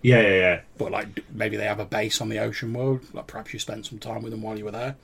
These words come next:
Speaker 2: 'cause you,
Speaker 1: Yeah.
Speaker 2: you, you, you've been on the ocean world. Okay, so have base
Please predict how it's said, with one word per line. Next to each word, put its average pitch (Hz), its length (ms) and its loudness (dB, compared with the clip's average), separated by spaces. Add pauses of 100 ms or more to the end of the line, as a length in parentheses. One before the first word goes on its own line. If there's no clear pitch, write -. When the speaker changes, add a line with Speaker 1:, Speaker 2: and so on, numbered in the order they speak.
(300)
Speaker 2:
'cause - 160 -4
you, 107 100 6
Speaker 1:
Yeah. 135 160 8
Speaker 2:
you, 131 120 2
you, 110 260 -6
you've 110 280 -8
been 131 140 4
on 107 120 -2
the 98 100 -6
ocean 92 320 -10
world. 110 220 -10 (2500)
Okay, - 400 -14 (200)
so - 180 -16 (600)
have - 140 -20 (200)
base - 640 -18